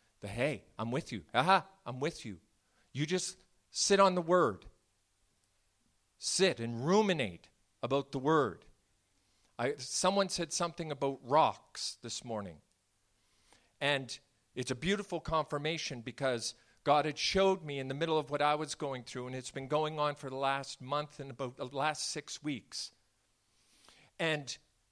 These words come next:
in the darkest and hardest times where you're holding on to every bit of little truth you can find because your brain and your spirit,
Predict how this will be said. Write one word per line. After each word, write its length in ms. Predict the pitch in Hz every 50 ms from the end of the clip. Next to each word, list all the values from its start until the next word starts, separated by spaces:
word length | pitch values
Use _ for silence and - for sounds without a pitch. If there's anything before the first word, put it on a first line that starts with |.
| _ _ _
in 220 | - 175 180 185 180
the 100 | 175 147
darkest 720 | 127 135 175 196 196 202 214 - - 156 135 - - 143
and 100 | 135 135
hardest 500 | - - 170 180 180 180 170 160 - -
times 460 | - - 170 165 151 131 117 - -
where 100 | - 131
you're 220 | 131 139 165 180 175
holding 440 | 151 156 175 165 156 156 151 151 143
on 180 | 147 151 147
to 160 | - - 147 - - -
every 440 | 165 185 180 185 185 196 202 202 196
bit 420 | - - _ 180 175 175 175 - _
of 160 | 143 143 127
little 360 | 131 139 147 170 180 190 180 165
truth 580 | - - - - 185 185 160 139 120 - - -
you 160 | 147 170 165
can 200 | _ - 147 139
find 600 | - - - - 175 175 170 156 131 113 113 104
because 340 | - 123 - 139 131 120 -
your 120 | 135 120
brain 500 | 107 104 - 139 170 175 185 185 180 170
and 120 | 160 139
your 120 | 131 123 123
spirit, 580 | - - - _ - 165 165 160 160 165 165